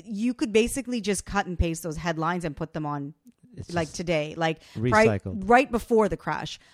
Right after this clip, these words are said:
Speaker 1: Uh, prices are out of control. They did a
Speaker 2: Yeah.
Speaker 1: profile on this guy who had, like, a bank job. So, uh, I'm assuming he made, like, a lot of money.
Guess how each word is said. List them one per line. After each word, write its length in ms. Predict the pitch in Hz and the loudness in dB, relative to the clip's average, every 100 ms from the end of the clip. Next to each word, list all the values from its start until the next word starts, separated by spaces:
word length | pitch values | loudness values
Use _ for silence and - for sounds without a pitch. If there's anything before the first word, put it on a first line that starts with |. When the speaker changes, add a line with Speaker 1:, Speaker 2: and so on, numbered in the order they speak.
| _ - | _ -16
Speaker 1:
Uh, 60 | |
prices 460 | 165 180 185 208 170 | -8 -2 -2 -2 -2
are 100 | 147 | 0
out 120 | 147 | -2
of 60 | 147 | -4
control. 800 | 160 143 - 240 240 233 233 214 | -8 -8 -2 2 4 4 4 2
They 140 | 175 | 0
did 160 | 170 190 | 2 4
a 80 | |
Speaker 2:
Yeah. 160 | 202 135 | 6 6
Speaker 1:
profile 480 | 202 196 175 208 190 | 8 6 6 8 8
on 120 | 180 | 4
this 200 | 170 160 | 2 0
guy 360 | 202 180 185 180 | 2 4 6 4
who 100 | 180 | 2
had, 180 | 170 165 | 0 0
like, 160 | 156 | -2
a 60 | 156 | -2
bank 420 | 151 165 196 190 | -2 -2 -2 -6
job. 460 | - 196 180 185 165 | -4 0 2 2 0
So, 260 | 165 151 143 | -4 -4 -6
uh, 300 | 156 147 156 | -6 -6 -6
I'm 140 | 175 156 | -4 -4
assuming 420 | - 202 185 165 | -2 -2 0 0
he 80 | 165 | 2
made, 240 | 165 156 | 2 0
like, 140 | 151 - - | -4 -6 -4
a 60 | |
lot 220 | 165 170 | 2 2
of 40 | 160 | 4
money. 460 | 202 220 214 214 | 4 4 2 -2